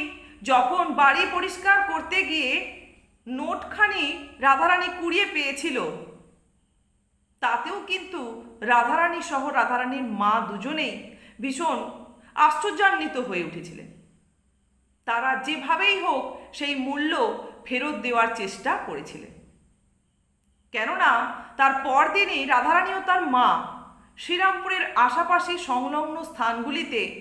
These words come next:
সেই রুক্মিণী কুমার রায়ের বহু অনুসন্ধান চালিয়েছিলেন। এখান থেকেই বোঝা যায় যে তারা কোনোভাবেই অধিক সাহায্য পেলেও তা নির্দ্বিধায় গ্রহণ করে নেওয়ার মানসিকতার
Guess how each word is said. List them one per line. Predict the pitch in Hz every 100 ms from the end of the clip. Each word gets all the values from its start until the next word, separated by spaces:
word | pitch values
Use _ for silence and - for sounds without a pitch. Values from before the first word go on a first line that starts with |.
| - -
সেই | - 269 269
রুক্মিণী | 349 - 403 403
কুমার | 381 339 302 285
রায়ের | 247 226 220
বহু | 214 254 302 277
অনুসন্ধান | 220 240 269 294 320 370
চালিয়েছিলেন। | 208 160 165 156 165 151 - - - _ _
এখান | 214 285 311
থেকেই | 311 339 359
বোঝা | 254 262 277 359
যায় | 359 233 202 - - -
যে | 254 254 247
তারা | 240 240 311 220 - - - -
কোনোভাবেই | 320 339 370 392 392 302 240 240 240 - - _
অধিক | - 302 330 403 - - - - _ _ -
সাহায্য | - 277 285 330 - 349
পেলেও | 285 269 311 262 202 - - -
তা | 254 240 233 - - - -
নির্দ্বিধায় | 269 330 392 - 381 381 359 339 - - -
গ্রহণ | 202 277 339 370 370
করে | - 269 285
নেওয়ার | 247 247 262 226 - - - - - -
মানসিকতার | 208 196 202 214 240 214 208 214